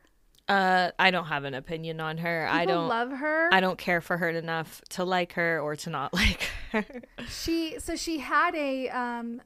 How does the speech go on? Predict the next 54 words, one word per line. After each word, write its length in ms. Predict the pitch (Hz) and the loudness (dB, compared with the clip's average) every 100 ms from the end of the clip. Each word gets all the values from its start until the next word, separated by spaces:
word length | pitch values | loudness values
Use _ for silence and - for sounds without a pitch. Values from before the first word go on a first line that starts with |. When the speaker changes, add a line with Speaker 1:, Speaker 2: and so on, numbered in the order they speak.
| - | -8
Speaker 2:
uh, 240 | 247 240 | -6 -4
like, 140 | 233 247 | -6 -4
a 80 | 240 | -4
late 340 | 226 240 311 | -2 -2 -2
night 280 | 254 233 - | -4 -6 -6
T 180 | - 233 | -6 -6
V 180 | 226 | -6
show 460 | 302 - - 180 220 | -4 -2 -2 -4 -8
a 140 | - - | -10 -12
couple 240 | 277 233 | -6 -4
years 320 | 240 220 233 | -2 -4 -6
ago, 400 | 247 - - 262 - _ _ _ | -8 -6 -6 -8 -14 _ _ _
and 120 | - 277 | -4 0
it 80 | 285 | 0
was 100 | 277 | -4
so 600 | - - 262 254 254 - | -8 -4 0 2 0 -2
awful. 380 | 214 202 - - | -4 -4 -2 4
Speaker 1:
I 80 | 208 | 6
remember, 720 | 208 208 180 170 180 170 180 | 6 6 4 2 2 4 2
'cause 240 | - 190 | 0 2
I 80 | 190 | 4
Speaker 2:
It 20 | 185 | 4
was 80 | |
Speaker 1:
re-, 60 | 185 | 4
Speaker 2:
on 40 | 180 | 6
Speaker 1:
I 60 | 175 | 6
remember 320 | 196 202 214 | 6 6 6
the 120 | 220 | 4
Speaker 2:
E! 40 | 214 | 4
Speaker 1:
Bella 260 | 170 170 | 4 4
twins 420 | 165 180 160 156 | 0 -2 -2 -4
were 140 | - 165 | -2 0
on 240 | 156 156 | 0 -2
it 260 | 156 160 - | -2 -4 -4
because 680 | 165 151 156 135 135 156 - | -6 -2 -2 0 -2 -6 -2
A, 200 | 156 156 | 2 2
their 240 | 151 151 | 2 0
show's 320 | 151 - 160 165 | 0 0 0 0
on 200 | 160 165 | -2 0
E! 160 | 160 | 0
as 140 | 151 151 | 0 2
well, 240 | 185 175 | 4 6
and 280 | 170 165 156 | 6 4 2
B, 180 | 175 180 | 0 0
they 180 | 165 170 | 4 4
went 200 | 170 165 | 4 2
to 100 | 190 | -2
the 120 | 185 | -2
same 240 | 196 185 | 0 0
high 260 | 170 160 147 | 0 0 0
school 320 | 147 - 147 | -2 -2 -2
as 140 | 139 - | -2 -4
her. 260 | 139 143 - | -2 -2 0
And 260 | 170 165 | 0 0